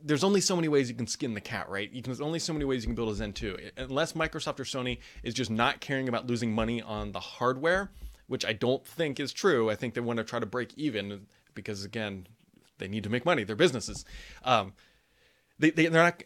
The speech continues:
I don't see Microsoft coming out and saying, "Hey, we have thirty-two cores and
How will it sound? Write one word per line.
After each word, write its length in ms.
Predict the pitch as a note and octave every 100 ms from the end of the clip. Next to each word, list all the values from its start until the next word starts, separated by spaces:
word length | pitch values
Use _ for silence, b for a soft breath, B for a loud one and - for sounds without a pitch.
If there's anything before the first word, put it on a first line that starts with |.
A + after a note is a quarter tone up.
| -
I 60 |
don't 360 | E3 F3+ - -
see 180 | - E3
Microsoft 400 | C#3+ C#3+ C3 A#2
coming 280 | C3 A#2+ A2+
out 180 | A2
and 140 | A#2+ A2
saying, 160 | A#2
"Hey, 140 | G2+ A#2
we 120 | A2+
have 100 | G#2
thirty-two 580 | - - C#3 A#2+ - G#2
cores 680 | - G#2 F#2+ G2 - -
and 100 | -